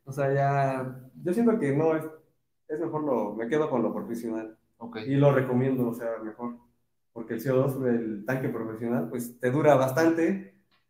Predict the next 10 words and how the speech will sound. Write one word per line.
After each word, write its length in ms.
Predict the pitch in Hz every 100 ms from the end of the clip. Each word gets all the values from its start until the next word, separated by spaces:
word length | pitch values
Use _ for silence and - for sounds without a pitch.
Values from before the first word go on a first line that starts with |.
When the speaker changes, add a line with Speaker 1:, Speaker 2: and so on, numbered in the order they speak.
| _ -
Speaker 1:
este, 960 | 123 120 117 117 113 110 107 110 - _ _
y 160 | 123 127
es 280 | 131 131 127
lo 640 | 117 113 110 107 - - -
automatizas 800 | 110 - 123 120 135 139 185 - - _ _ _
y 140 | 120
te 80 | 120
evitas 240 | 120 120 123
problemas 500 | 117 113 117 123 113
de 300 | 101 101